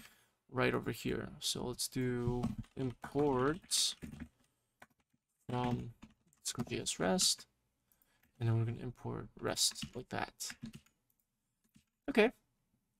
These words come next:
Now what's next is we need to create an instance of rest. And for the token, I'm, I'm assuming that this is going to be the same, uh, bot token, I assume.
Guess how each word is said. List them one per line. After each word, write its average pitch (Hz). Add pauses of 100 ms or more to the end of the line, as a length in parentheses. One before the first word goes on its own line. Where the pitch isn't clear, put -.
(360)
Now 143
what's 143
next 151
is 135
we 135
need 135
to 131
create 123
an -
instance 170
of 151
rest. 160 (500)
And 139
for 139
the 123
token, 208
I'm, 147
I'm 147
assuming 247
that 147
this 147
is 135
going 139
to 123
be 131
the 123
same, 131 (520)
uh, 117 (200)
bot 127
token, 220
I 170
assume. 208